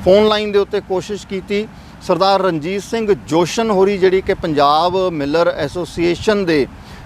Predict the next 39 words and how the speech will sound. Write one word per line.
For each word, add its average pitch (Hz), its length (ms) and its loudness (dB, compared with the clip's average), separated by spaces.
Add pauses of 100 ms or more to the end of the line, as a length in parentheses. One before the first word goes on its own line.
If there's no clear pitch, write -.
(120)
ਪ੍ਰੈਜ਼ੀਡੈਂਟ 196 640 2
ਨੇ, 180 300 -4 (460)
ਔਰ 180 180 4
ਵੱਖ-ਵੱਖ 185 500 0
ਸਮੇਂ 190 340 -2
ਦੇ 196 80 4
ਉੱਤੇ 196 420 2
ਕਿਸਾਨ 170 420 0
ਹੱਕਾਂ 160 360 -2
ਨੂੰ 175 160 -2
ਲੈ 160 140 2
ਕੇ 170 260 0
ਜਾਂ 165 120 4
ਵਪਾਰੀਆਂ 151 500 2
ਦੇ 165 80 0
ਹੱਕਾਂ 151 300 0
ਨੂੰ 156 140 2
ਲੈ 143 140 4
ਕੇ 147 240 0 (340)
ਆਪਣੀ 180 320 -2
ਆਵਾਜ਼ 151 580 2 (500)
ਬੁਲੰਦ 170 400 0
ਕਰਦੇ 165 340 -4
ਰਹਿੰਦੇ 175 260 -4
ਨੇ। 170 180 -6 (340)
ਆਓ 208 240 4
ਰਣਜੀਤ 208 320 -4
ਸਿੰਘ 254 240 -6
ਜੋਸ਼ਨ 170 340 -6
ਹੋਰਾਂ 220 260 0
ਤੋਂ 214 220 -2
ਇਹ 214 60 -2 (160)
ਸਮਝਦੇ 190 480 0
ਹਾਂ 160 180 0
ਕਿ 214 160 2
ਪੰਜਾਬ 165 440 2
ਮਿਲਰ 170 400 -2
ਐਸੋਸੀਏਸ਼ਨ 170 720 -4
ਨੂੰ 208 160 -4